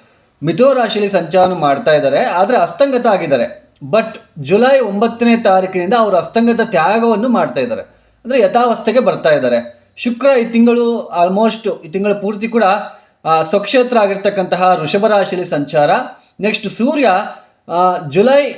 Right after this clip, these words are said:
ಹದಿನೈದನೇ ತಾರೀಕಿನವರೆಗೂ ಕೂಡ ಮಿಥುನ ರಾಶಿಯಲ್ಲಿ ಸಂಚಾರ, ನಂತರ ಕರ್ಕಾಟಕ ರಾಶಿಯಲ್ಲಿ ಸಂಚಾರ.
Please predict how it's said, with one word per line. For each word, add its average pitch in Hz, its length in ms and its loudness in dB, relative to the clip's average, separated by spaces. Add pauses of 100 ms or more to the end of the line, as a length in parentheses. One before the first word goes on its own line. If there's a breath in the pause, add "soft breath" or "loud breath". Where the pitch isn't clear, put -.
ಹದಿನೈದನೇ 233 640 0
ತಾರೀಕಿನವರೆಗೂ 202 1040 0
ಕೂಡ 190 200 0 (140)
ಮಿಥುನ 190 340 -2
ರಾಶಿಯಲ್ಲಿ 190 360 0
ಸಂಚಾರ, 190 400 -2
ನಂತರ 196 320 -2
ಕರ್ಕಾಟಕ 185 560 0
ರಾಶಿಯಲ್ಲಿ 156 380 -2
ಸಂಚಾರ. 143 400 -4